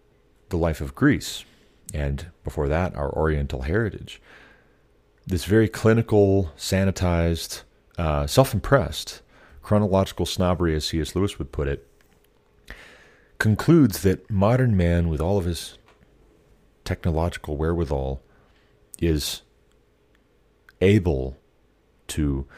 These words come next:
peel back the layers of the onion into our ancient past and see man for who he is, except we perceive ancient man through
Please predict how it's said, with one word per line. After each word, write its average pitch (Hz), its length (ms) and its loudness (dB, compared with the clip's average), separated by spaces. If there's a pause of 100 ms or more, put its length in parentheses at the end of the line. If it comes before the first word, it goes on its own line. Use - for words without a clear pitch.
(220)
peel 98 280 4
back 80 540 -2 (160)
the - 80 -10
layers 78 380 0
of 69 100 -4
the 71 140 -2
onion 69 440 -4 (600)
into 76 240 -4
our 67 260 -2 (680)
ancient 78 340 -4
past 71 640 -4 (280)
and 80 200 0
see 76 540 0
man 80 480 0 (360)
for - 160 -2
who 80 220 0
he 76 160 0
is, 76 260 -2
except - 440 0 (640)
we 104 240 4
perceive 98 960 2 (960)
ancient - 360 0
man 76 420 -2 (600)
through 101 600 0